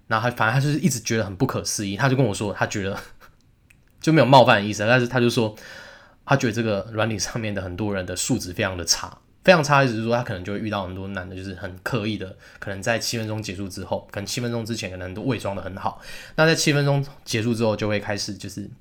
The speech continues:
露出一些本性，然后开始问他一些比较私人的东西，可能，对啊，就可能就是想要聊色吧。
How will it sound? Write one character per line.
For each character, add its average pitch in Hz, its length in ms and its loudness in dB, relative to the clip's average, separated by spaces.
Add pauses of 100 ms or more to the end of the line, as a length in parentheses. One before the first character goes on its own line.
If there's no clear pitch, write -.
露 131 180 8
出 117 160 0
一 - 20 0
些 113 60 2
本 - 260 -10
性， - 240 -6 (140)
然 110 80 -10
后 107 40 -10
开 120 80 -2
始 110 60 -4
问 117 180 -4
他 107 140 -2
一 104 40 -2
些 107 100 -6
比 - 40 -10
较 101 140 -2
私 - 560 -2
人 98 180 -2
的 - 200 -10 (180)
东 98 180 -6
西， - 280 -10 (400)
可 101 120 -8
能， 98 100 -10
对 117 120 -2
啊， 98 100 -2
就 117 120 -6
可 107 100 -8
能 92 160 -8
就 98 80 -10
是 107 80 -10
想 101 160 -6
要 98 80 -4
聊 90 220 -2
色 98 260 -2
吧。 - 120 -12